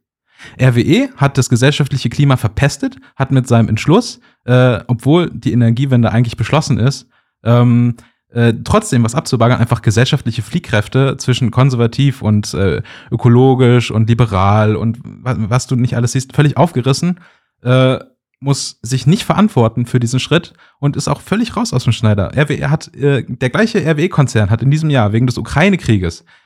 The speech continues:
also einer, einer Sache, die uns eigentlich alle betreffen sollte, wo wir alle in einem Boot sitzen sollten, hat der,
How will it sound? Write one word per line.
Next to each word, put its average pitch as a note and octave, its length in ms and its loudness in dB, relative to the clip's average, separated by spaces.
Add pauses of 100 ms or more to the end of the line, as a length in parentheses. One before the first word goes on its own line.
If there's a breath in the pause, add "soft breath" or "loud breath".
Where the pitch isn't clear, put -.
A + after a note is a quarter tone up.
(100)
also A#2+ 180 0
einer, A#2+ 340 2 (300 soft breath)
einer B2+ 160 2
Sache, C#3+ 240 2
die C3+ 140 0
uns B2+ 100 0
eigentlich D#3+ 240 0
alle A3 100 0
betreffen A3+ 320 -2
sollte, A#2 300 2
wo B2 100 -2
wir D3 120 -2
alle A#3+ 140 0
in G3+ 80 -2
einem F#3 140 2
Boot F#3 200 2
sitzen C#3+ 260 -6
sollten, G#2+ 300 -2
hat - 100 2
der, B2+ 160 0